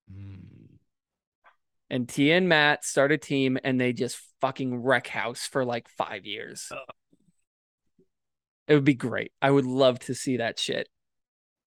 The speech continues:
Speaker 2: I'd love to see
Speaker 1: I
Speaker 2: that.
Speaker 1: just wanna see new people doing things.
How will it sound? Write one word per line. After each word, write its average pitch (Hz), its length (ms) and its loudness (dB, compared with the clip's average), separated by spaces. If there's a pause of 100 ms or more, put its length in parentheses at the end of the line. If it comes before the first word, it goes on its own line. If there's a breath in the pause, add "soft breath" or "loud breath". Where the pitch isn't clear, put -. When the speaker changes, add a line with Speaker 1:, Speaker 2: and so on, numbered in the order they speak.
(340)
Speaker 2:
I'd 135 160 2
love 135 320 4
to 139 100 -10
see - 140 -4
Speaker 1:
I 190 180 8
Speaker 2:
that. 208 100 0
Speaker 1:
just 233 200 -2
wanna 196 220 0
see 127 500 -4
new 117 340 2
people 104 500 -2
doing 90 400 -12
things. 90 480 -18